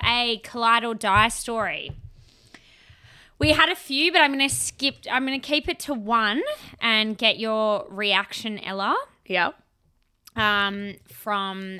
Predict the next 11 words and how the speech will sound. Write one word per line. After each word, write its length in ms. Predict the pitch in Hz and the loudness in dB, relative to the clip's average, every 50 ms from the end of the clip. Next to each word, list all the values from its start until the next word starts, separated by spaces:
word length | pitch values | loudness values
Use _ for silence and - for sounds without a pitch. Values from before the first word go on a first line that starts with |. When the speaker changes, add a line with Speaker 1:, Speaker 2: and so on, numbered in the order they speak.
| - - | -12 -12
Speaker 1:
an 100 | 202 196 | -10 -8
anonymous 480 | 196 202 196 185 185 190 190 185 180 - | -8 -6 -6 -8 -8 -8 -10 -10 -12 -14
source. 600 | - - 190 208 277 415 554 - - - - - - | -12 -12 -10 -8 -8 -10 -10 -10 -12 -12 -12 -12 -8
Speaker 2:
Oh, 320 | - 226 294 453 427 190 - - | -6 -6 -4 -4 -6 -10 -8 -8
okay. 220 | - 214 - - - - - - 226 262 | -10 -10 -10 -10 -8 -8 -4 -4 -4 0
Speaker 1:
So, 460 | 285 262 247 214 175 - - - - - _ _ _ _ _ _ _ _ _ _ _ _ _ _ _ _ _ _ _ _ _ _ _ - - _ _ _ _ _ _ _ _ _ _ _ - | 2 4 4 4 2 0 -8 -12 -14 -20 _ _ _ _ _ _ _ _ _ _ _ _ _ _ _ _ _ _ _ _ _ _ _ -20 -20 _ _ _ _ _ _ _ _ _ _ _ -2
this 280 | 220 311 480 - - | 2 2 2 2 2
girl 480 | - - 226 202 196 202 262 480 539 - _ _ _ _ _ _ _ _ _ _ _ _ _ _ _ _ _ _ _ _ _ _ _ _ _ _ - - _ | 2 2 4 6 6 6 6 4 2 -2 _ _ _ _ _ _ _ _ _ _ _ _ _ _ _ _ _ _ _ _ _ _ _ _ _ _ -20 -20 _
went 240 | - 208 240 240 226 | -6 -2 -2 2 4
out 180 | 202 190 185 - | 4 4 2 -2
clubbing 420 | - - 170 - - - 76 - | -8 -8 -8 -8 -8 -16 -18 -20